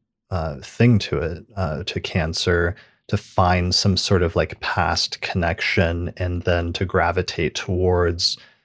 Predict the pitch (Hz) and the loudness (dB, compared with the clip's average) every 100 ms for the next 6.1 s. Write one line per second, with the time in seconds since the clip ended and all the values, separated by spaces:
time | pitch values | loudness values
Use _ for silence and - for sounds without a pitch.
0 | _ _ - 113 101 82 82 - - 95 | _ _ -8 -2 2 4 2 -2 -2 0
1 | 85 - - 101 87 82 82 - - - | 2 0 -2 0 0 0 0 2 0 0
2 | - 110 110 131 117 110 92 85 80 67 | 2 6 6 8 6 6 4 2 2 0
3 | 92 - 85 85 90 95 95 - - - | -2 0 0 0 -2 -4 -4 -4 -4 -2
4 | 104 - - 85 85 82 87 85 80 85 | 0 2 2 0 0 -2 -2 0 0 0
5 | 82 73 - 80 - 90 82 87 82 90 | 0 0 -2 -4 -2 -2 -2 -2 -2 -2